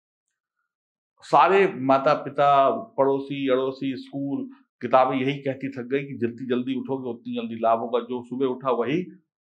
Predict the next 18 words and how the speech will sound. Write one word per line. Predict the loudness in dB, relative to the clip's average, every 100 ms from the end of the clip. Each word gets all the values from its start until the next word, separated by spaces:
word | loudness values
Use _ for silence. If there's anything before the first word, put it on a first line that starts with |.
| _ _ _ _ -4
मालामाल | -2 -2 -2 -2
बना, | -4 -8 -12 -20 _ _ _ _
सेहत | -14 -6 -2 -2
से | -4 -6
भी, | -6
पैसे | -4 -4 -4 -8
से | -10 -16
भी। | -18 _ _ _ _ _ _ _ _ _ _ _ _ _ _ _ _ _ _ _ _ _ _ _ _ _ _ _
तो | 6 6 6 2 -6 -18 _ _ _ _ -4
सूर्य | 2 4 4
भगवान | 2 4 4 4
आपको | 2 0 0
पहला | 0 0 -2
शुभ | -6 -6
संकेत | -6 -6 -8 -8
दे | -8
रहे | -8 -10 -12
हैं। | -12 -14